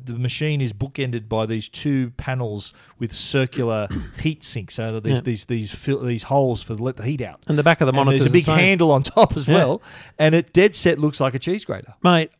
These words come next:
Speaker 1: Yeah.
Speaker 2: I'm just gonna say
Speaker 1: Johnny Ive is not happy with the reference, apparently.
Speaker 2: with,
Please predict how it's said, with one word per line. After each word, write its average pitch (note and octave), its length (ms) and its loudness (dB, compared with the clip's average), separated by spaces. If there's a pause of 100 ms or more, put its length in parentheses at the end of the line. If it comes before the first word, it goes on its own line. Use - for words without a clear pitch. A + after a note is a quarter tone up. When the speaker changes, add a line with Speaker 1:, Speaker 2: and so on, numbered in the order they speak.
(220)
Speaker 1:
Yeah. D#3+ 180 -2
Speaker 2:
I'm A3 120 6
just C#4 120 0
gonna G#3 140 2
say - 160 0
Speaker 1:
Johnny F#3 240 6
Ive D#3 340 6
is B2+ 140 -2
not D3+ 120 2
happy D3+ 280 -2
with C3 140 -4
the B2 100 -4
reference, D3+ 340 -8
apparently. G2 380 -12 (240)
Speaker 2:
with, F3+ 420 -2